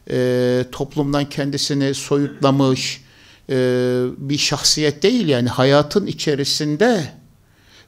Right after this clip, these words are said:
ve hatta sahabesinin minimum en asgari şartlarında nasıl hayat yaşıyorsa Resulullah Aleyhisselam da öyle bir hayat yaşıyor. Yani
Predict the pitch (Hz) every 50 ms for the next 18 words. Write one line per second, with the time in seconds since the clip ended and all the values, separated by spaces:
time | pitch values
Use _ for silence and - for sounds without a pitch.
0 | - 143 135 - 180 175 175 - 190 180 170 151 - - - 139 - 165 165 170
1 | 170 165 175 170 - - 185 185 214 247 254 233 226 - - - - - - -
2 | 139 143 165 208 214 185 175 180 208 240 240 220 220 - 214 202 196 190 180 170
3 | 160 - - - 180 175 185 185 - - - 175 160 160 - - 151 143 143 135
4 | 135 131 131 127 139 170 202 190 - - 165 143 127 143 127 127 123 123 - 180
5 | 185 160 165 - 151 131 120 117 - - 233 277 294 - - - - _ _ -
6 | 190 185 185 - 180 151 143 139 131 - 165 151 135 127 127 - - 135 117 117
7 | 113 120 139 190 - - 202 196 208 208 190 165 175 160 139 117 139 127 120 117
8 | 113 117 - 127 123 113 110 - - - 131 117 107 101 101 87 - - - -
9 | _ _ _ _ _ _ _ _ _ _ _ _ _ _ _ _ _ _ _ _
10 | - - 151 156 156 160 160 160 160 156 160 160 -